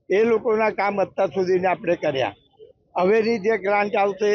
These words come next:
એ બધી જી આઈ ડી સીમાં વાપરવાનું મેં વિચાર્યું છે,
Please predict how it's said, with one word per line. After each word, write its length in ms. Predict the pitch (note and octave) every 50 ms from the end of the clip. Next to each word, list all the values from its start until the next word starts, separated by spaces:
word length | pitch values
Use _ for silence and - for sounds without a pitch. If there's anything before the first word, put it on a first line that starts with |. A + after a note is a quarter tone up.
| G#3
એ 200 | G3 - G3+ G3
બધી 340 | G3 F#3+ G3 F3+ F#3+ G3+ G3
જી 220 | D#3 D3+ F#3 F3+
આઈ 120 | F#3+ F#3+ F#3+
ડી 180 | F#3 F#3+ F#3
સીમાં 340 | D#3+ E3 F#3 F#3 F#3 F#3+ F#3
વાપરવાનું 680 | E3+ F3 E3+ D#3+ - - E3+ E3+ F3 F3 E3+ F3 F3 E3+
મેં 120 | E3+ E3+ D#3+
વિચાર્યું 480 | D#3 D#3 - - F#3 F3+ F3+ F3+ F#3+ F#3
છે, 180 | - G3 G3